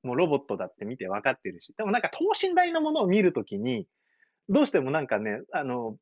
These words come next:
リアリティ成分を多めに求めるような感覚が私の中にはあって、安いシージー使うぐらいだったら全部特撮でやってくれってひ-、常々思ってるところが <laughs> あったりしましてね。だからちょっとね、あの、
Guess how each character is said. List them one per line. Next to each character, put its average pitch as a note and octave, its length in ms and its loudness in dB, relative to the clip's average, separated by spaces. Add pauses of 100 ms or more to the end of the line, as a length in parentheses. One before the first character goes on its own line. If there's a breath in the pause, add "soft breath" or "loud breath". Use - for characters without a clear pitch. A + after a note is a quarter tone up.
(440)
リ F3+ 380 2
ア C4 80 6
リ C4+ 140 2
テ C4+ 80 4
ィ B3+ 80 6
成 B3+ 240 6
分 D3+ 200 -2
を C#3+ 200 2
多 A3+ 40 2
め A#3 120 0
に G#3+ 100 -2
求 G3 300 2
め G#3+ 160 4
る D3 120 2
よ C3 140 0
う A#2 40 -8
な G#2 120 -8
感 B2+ 220 -6
覚 A#2+ 220 -8
が A2 100 -4
私 G#3 320 -2
の G#3+ 100 0
中 G3+ 240 -2
に G#2 120 -8
は G2+ 180 -6
あ - 20 -4
っ C#3+ 120 -10 (100)
て、 D3+ 320 -2 (400 soft breath)
安 G3 320 2
い C#4+ 100 2
シ G#3+ 180 0
ー - 40 0
ジ A3 100 -2
ー E3 80 -2
使 G3 260 0
う F#3 60 2
ぐ G3+ 80 4
ら G3+ 120 2
い B2 60 -2
だ A#2 100 -2
っ - 60 -18
た B2 100 -8
ら A#2 120 -4
全 B3 220 0
部 A3+ 100 0
特 - 200 -6
撮 G3 220 0
で F#3 80 2
や F#3 100 6
っ F#3 80 -12
て F3+ 100 -4
く F#3 80 -4
れ F#3 100 2
っ F#3 40 -2
て - 220 -4
ひ-、 D4 300 -2 (100)
常 A#3 120 0
々 A#3+ 440 0
思 G#3 100 4
っ - 60 -4
て - 160 0
る D3+ 60 -4
と - 140 -10
こ - 140 -14
ろ F#3+ 100 0
が - 240 -8 (180)
<laughs> A#3 200 -2
あ F#3+ 100 6
っ F#3 100 -4
た D#3+ 80 6
り C#3 100 0
し C#3 100 -6
ま D3+ 140 -4
し D3 60 -8
て A2+ 140 -6
ね。 A2+ 180 -8 (420 loud breath)
だ G#3 140 4
か G3 80 6
ら D#3+ 140 6
ち B3 80 4
ょ - 20 4
っ - 20 -2
と C#3 140 0
ね、 A#2+ 400 4
あ C3 160 -2
の、 A#2+ 480 -8